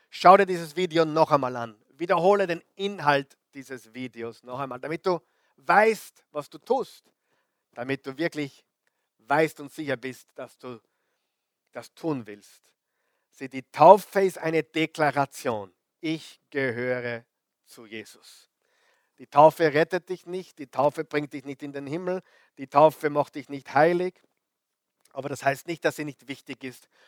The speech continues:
und nicht signifikant ist und nicht bedeutend ist. Mein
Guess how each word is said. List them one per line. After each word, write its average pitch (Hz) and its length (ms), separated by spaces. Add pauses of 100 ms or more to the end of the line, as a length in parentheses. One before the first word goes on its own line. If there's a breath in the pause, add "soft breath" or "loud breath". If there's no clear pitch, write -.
(140 soft breath)
und 139 180
nicht 139 200
signifikant 139 920
ist 143 180 (200 soft breath)
und 131 160
nicht 135 180
bedeutend 110 560
ist. - 340 (560)
Mein 151 380